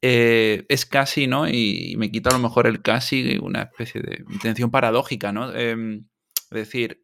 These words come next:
si buscas mucho ese objetivo, puedes empezar a entrar en esa autoexigencia, en ese aumento de estas expectativas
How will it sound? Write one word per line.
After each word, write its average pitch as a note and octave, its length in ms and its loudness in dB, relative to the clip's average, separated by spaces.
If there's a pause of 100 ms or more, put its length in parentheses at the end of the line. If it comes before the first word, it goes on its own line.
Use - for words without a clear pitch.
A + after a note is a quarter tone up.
(140)
si A2 340 -6
buscas C#3+ 500 -2
mucho D3 320 -2
ese C3 180 -2
objetivo, C#3+ 540 0
puedes B2 340 2
empezar A#2+ 460 2
a A#2 60 6
entrar A#2 380 2
en A#2 100 2
esa A2+ 240 2
autoexigencia, A#2+ 1000 2
en - 140 -2
ese - 160 -4
aumento A2 280 2
de A2 100 2
estas G#2+ 300 -6
expectativas A#2 880 0